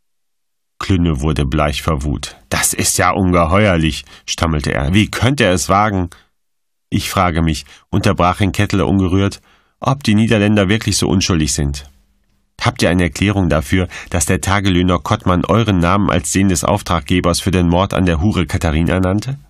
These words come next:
Klünne streckte seinen dürren Zeigefinger aus. „Das wird für euch Folgen haben, Kettler. Als Sprecher der Gilden kann ich ein solch ungebührliches Verhalten eines städtischen Beamten nicht hinnehmen.“ „Ich habe eine schlichte Frage gestellt, Herr Aldermann, die ich euch weder beantworten kann noch will.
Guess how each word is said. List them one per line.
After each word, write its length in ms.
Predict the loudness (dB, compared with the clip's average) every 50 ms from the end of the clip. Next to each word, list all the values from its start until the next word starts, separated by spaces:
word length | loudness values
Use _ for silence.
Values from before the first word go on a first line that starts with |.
| _ _ _ _ _ _ _ _ _ _ _ _ _ _ _ _ _ _ _ _ _ -4
Klünne 340 | 0 2 2 2 2 0 0
streckte 480 | -2 -4 -4 -4 -6 -6 -6 -4 -2
seinen 240 | 0 0 0 0 0
dürren 300 | 0 0 0 0 0 0
Zeigefinger 600 | 0 0 0 0 0 -2 -2 -2 -2 0 0 0
aus. 400 | 0 0 0 -2 -4 -8 -8 -4
„Das 280 | -4 -2 -2 -2 0 0
wird 260 | 2 2 0 0 0
für 160 | 0 0 2
euch 220 | 2 0 0 0
Folgen 320 | 0 0 0 2 0 0 0
haben, 240 | 0 0 0 0 -2
Kettler. 480 | -2 -2 0 0 0 0 0 0 -4 -8 -16 -12 -4
Als 200 | -2 0 0 0
Sprecher 340 | 0 0 0 0 2 2 2
der 140 | 2 2 2
Gilden 320 | 2 2 4 4 2 2
kann 180 | 2 2 0 0
ich 140 | 2 0 0
ein 100 | 0 2
solch 300 | 2 0 0 0 0 0
ungebührliches 680 | 2 2 2 2 2 2 0 0 0 0 -2 -2 -2
Verhalten 400 | 0 0 2 2 0 0 0 0
eines 220 | 2 2 2 0
städtischen 400 | 0 0 -2 0 0 0 0 2
Beamten 320 | 2 2 0 0 0 0 0
nicht 100 | 0 2
hinnehmen.“ 520 | 2 2 2 2 2 2 0 -2 -4 -8 -14 _ _ _ _ _ _ _ _ _ _ _ _ _ _ _ _
„Ich 300 | -2 -2 -2 -2 -4 -4
habe 160 | -2 -2 0
eine 180 | 0 0 0 0
schlichte 380 | 0 0 0 0 0 -2 -2
Frage 360 | 0 0 0 0 0 0 -2
gestellt, 420 | -2 -2 -2 0 0 2 2 2 2
Herr 120 | 2 2
Aldermann, 540 | 2 2 2 2 2 2 2 0 0 -2 -4 -6 -10 _ _ _ _ _ _ _ _ _ _ _ _ _ _ _ _ 0
die 80 | 2 2
ich 100 | 2 2
euch 160 | 0 2 2
weder 220 | 2 2 4 4
beantworten 520 | 2 2 2 2 2 2 2 2 0 0 0
kann 200 | 0 2 2 2
noch 160 | 0 0 2
will. 260 | 2 2 2 0 -2